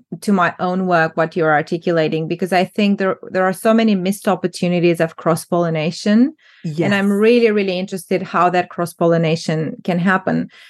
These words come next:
Speaker 1: And if we turn the mirror towards ourselves, we might even say it's a test of our maturity, how willing we are to let go of some of our certainties, of some of our allegiance to a certain school of thought,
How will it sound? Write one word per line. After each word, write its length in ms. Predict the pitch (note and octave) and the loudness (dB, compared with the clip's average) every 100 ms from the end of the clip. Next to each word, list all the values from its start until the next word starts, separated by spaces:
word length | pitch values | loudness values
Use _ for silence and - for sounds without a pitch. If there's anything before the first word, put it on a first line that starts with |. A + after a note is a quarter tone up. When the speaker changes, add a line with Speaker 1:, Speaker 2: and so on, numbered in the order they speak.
| - | -4
Speaker 1:
And 180 | A3+ A3 | -2 0
if 140 | B3+ B3 | 0 0
we 140 | B3+ | 0
turn 260 | C4+ D4+ F4 | 0 0 2
the 100 | C#4 | 2
mirror 320 | A3 G#3+ G3 | 4 4 2
towards 340 | F#3+ F3 E3+ E3 | 0 0 0 2
ourselves, 560 | D3+ D#3+ - F#3 E3+ | 0 0 2 2 0
we 80 | F#3 | 0
might 240 | G3+ G#3 | 0 2
even 240 | G3+ F#3 F#3+ | 0 -2 -4
say 300 | F#3+ E3+ E3 | 0 2 2
it's 160 | G#3 G#3+ | -2 -4
a 60 | |
test 380 | G#3 - B3+ B3+ | -4 0 0 2
of 100 | A#3 | 0
our 140 | G3+ F#3+ | 2 0
maturity, 920 | F3 E3 - F#3 G3+ F#3+ C#3+ D#3 A#3+ - _ _ - | -2 -6 -2 0 2 2 0 -2 -4 -8 _ _ -8
how 300 | A#3 A3+ A#3 | 0 2 2
willing 580 | G#3+ A#3 B3 B3 A#3+ | 4 4 4 2 2
we 240 | F#3+ G3 F#3+ | -2 -2 0
are 480 | F3+ F3+ E3 E3+ G#3+ | 2 2 2 -2 -6
to 120 | G#3 | -6
let 300 | F#3+ F3+ F3+ | -2 -2 0
go 240 | F#3+ G3 | 0 2
of 80 | G#3 | 0
some 220 | - F#3+ F#3 | -2 -2 -2
of 100 | F3 | 0
our 160 | D#3+ | -2
certainties, 800 | - - F3 G3 A3+ C#4 D4+ D4 | -2 0 2 2 2 -2 -4 -2
of 180 | F#3 - | -4 -4
some 260 | - F3+ | -2 0
of 120 | F3+ F3 | 0 0
our 160 | - | 0
allegiance 640 | G3 F#3 G3 G3 B3+ D#4+ F4+ | 0 0 0 0 0 -2 -2
to 140 | F#3+ | 0
a 60 | E3+ | 0
certain 340 | E3 F3 E3+ | 0 0 0
school 280 | F3 - F3 | -2 -4 -2
of 140 | D#3+ - | -2 -4
thought, 640 | - G3 E3 E3 - | 0 4 4 4 0